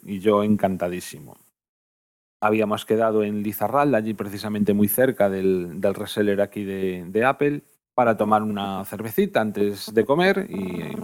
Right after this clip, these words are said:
allí a la una y media que habíamos quedado, yo llegué un pelín tarde, y bueno, ya estaban allí en Manuel,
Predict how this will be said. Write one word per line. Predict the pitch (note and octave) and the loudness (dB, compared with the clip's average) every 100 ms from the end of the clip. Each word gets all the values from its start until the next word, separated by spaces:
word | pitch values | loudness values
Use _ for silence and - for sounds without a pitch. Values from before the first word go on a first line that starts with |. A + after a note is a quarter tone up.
| - - - | -10 -8 -2
allí | F2 F#2+ G2+ G#2+ | 0 0 -2 0
a | G2 | 0
la | G2 | 0
una | G2 | -2
y | G#2+ | 0
media | C#3+ B2+ A2+ | 2 2 2
que | G#2 | 0
habíamos | G#2+ G#2 G#2+ | 0 0 -2
quedado, | - B2 B2+ A2+ | -2 0 2 0
yo | G2 | -2
llegué | F#2 G2 | -6 -6
un | F#2+ G2 G2 | -6 -8 -4
pelín | G#2 G2+ G2+ | -2 -2 -2
tarde, | C3+ C3 C3 C3+ C3+ | 0 0 2 2 2
y | G2 | 0
bueno, | F#2+ F2+ | -4 -8
ya | F2 G2 | -8 -10
estaban | - G2+ G2 F#2+ | 0 2 2 2
allí | F#2+ F#2+ G2 | -4 -6 -6
en | F#2+ | -6
Manuel, | F#2 G#2+ D#3+ E3+ F3+ | -4 0 2 2 0